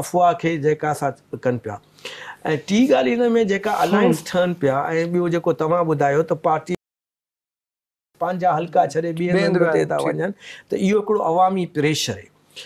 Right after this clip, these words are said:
Speaker 1: پر هڪڙي خوبصورتي آهي جمهوريت جي، اها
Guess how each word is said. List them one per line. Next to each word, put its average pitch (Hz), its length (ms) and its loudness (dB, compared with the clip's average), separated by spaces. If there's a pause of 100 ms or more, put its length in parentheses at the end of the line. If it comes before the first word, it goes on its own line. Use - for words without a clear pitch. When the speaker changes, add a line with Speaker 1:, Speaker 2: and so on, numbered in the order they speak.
(180)
Speaker 1:
پر 156 140 2
هڪڙي 233 320 2
خوبصورتي 151 540 -2
آهي 135 140 0
جمهوريت 110 500 0
جي، - 80 -16 (100)
اها 165 240 4